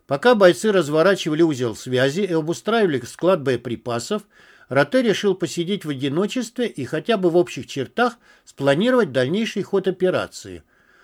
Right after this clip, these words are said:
Морщась от боли в ноге, генерал поднялся на второй этаж здания, в кабинет почище. Шкафы с документацией здесь были свалены в угол и сгнили до остова,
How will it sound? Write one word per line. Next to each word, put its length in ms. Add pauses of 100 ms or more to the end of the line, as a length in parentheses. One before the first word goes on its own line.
(160)
Морщась 440
от 140
боли 240
в 80
ноге, 480 (260)
генерал 420
поднялся 540
на 120
второй 360
этаж 280
здания, 580 (280)
в 40
кабинет 500
почище. 800 (260)
Шкафы 440
с 40
документацией 800
здесь 240
были 220
свалены 480
в 100
угол 400 (480)
и 100
сгнили 440
до 260
остова, 640